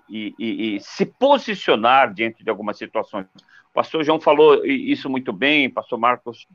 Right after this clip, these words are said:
falou dessa confusão de, de situações, e se a pessoa realmente não tiver um coração posicionado, que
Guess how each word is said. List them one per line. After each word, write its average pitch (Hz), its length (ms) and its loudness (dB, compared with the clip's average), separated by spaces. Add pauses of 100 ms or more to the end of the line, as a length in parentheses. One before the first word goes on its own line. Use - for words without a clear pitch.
falou 120 220 4
dessa 117 260 -2
confusão 135 760 -2
de, 98 240 -8
de 95 180 -14
situações, 107 720 -2 (440)
e 127 240 0
se 196 200 0
a 156 60 4
pessoa 175 380 4
realmente 165 420 2
não 156 80 -2
tiver 151 220 0
um 139 120 2
coração 131 400 -2 (140)
posicionado, 143 1200 0 (420)
que 120 220 -2